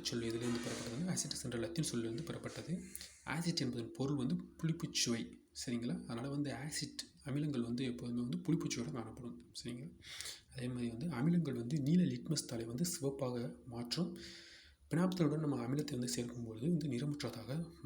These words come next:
மாறும். அதே மாதிரி மெத்தில் ஆரஞ்சுடன் நம்ம அமிலத்தை வந்து சேர்க்கும்போது வந்து இளஞ்சிவப்பு நிறத்தை வந்து கொடுக்கிறது. சரிங்களா?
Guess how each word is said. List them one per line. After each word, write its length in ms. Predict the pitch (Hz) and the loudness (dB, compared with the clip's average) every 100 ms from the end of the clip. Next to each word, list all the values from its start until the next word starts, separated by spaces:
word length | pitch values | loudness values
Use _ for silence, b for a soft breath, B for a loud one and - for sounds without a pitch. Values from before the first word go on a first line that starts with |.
| 110 | -4
மாறும். 260 | 113 117 - - B B B B - | -2 -4 -8 -12 B B B B -20
அதே 120 | - | -10
மாதிரி 180 | 139 170 175 - 120 | 0 0 0 -4 -2
மெத்தில் 380 | 120 - 175 120 | -2 0 2 2
ஆரஞ்சுடன் 360 | 120 120 127 127 | 0 -2 -4 -4
நம்ம 120 | 117 113 | -6 -4
அமிலத்தை 280 | 135 143 113 | -2 0 -2
வந்து 140 | 113 - | -2 -4
சேர்க்கும்போது 440 | 117 117 117 - - | -4 -4 -6 -8 -10
வந்து 160 | - 185 180 | 0 2 4
இளஞ்சிவப்பு 440 | 139 160 135 120 113 | 4 2 4 2 0
நிறத்தை 240 | 113 - 107 | -4 -4 -8
வந்து 200 | - 170 220 - B B B - - 127 | -2 0 0 -2 B B B -20 -6 4
கொடுக்கிறது. 420 | 120 117 107 - - - - | 4 4 -2 -8 -10 -8 -8
சரிங்களா? 340 | 113 113 156 | -8 -4 -4